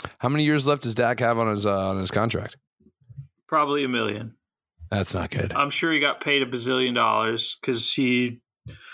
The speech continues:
Speaker 2: had, Dak makes a living off of crappy teams. Like, Dak's stat line's not terrible. He's twenty-three of thirty, two fifty-six, three touchdowns. Except for when it mattered,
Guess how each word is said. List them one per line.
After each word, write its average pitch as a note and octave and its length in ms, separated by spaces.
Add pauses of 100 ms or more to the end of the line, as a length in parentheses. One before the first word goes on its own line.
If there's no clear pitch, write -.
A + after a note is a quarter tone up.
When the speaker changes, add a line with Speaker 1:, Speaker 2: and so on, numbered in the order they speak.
(300)
Speaker 2:
had, A#2+ 300 (1120)
Dak A#3 460 (120)
makes F#3+ 440 (100)
a E3 100
living D3+ 560 (140)
off C#3 300
of B2+ 240 (260)
crappy C#3+ 480
teams. A#2+ 420 (120)
Like, F#3+ 200
Dak's G#3+ 340
stat A3 380
line's C#3+ 360
not D#3+ 400
terrible. C#3+ 440
He's C3+ 220
twenty-three G#3+ 680
of F#3+ 80
thirty, F3+ 440
two G#3 220
fifty-six, E3+ 920
three D#3+ 260
touchdowns. A#2 680 (480)
Except G#3 280
for F3+ 120
when F3+ 160
it - 140
mattered, D3 680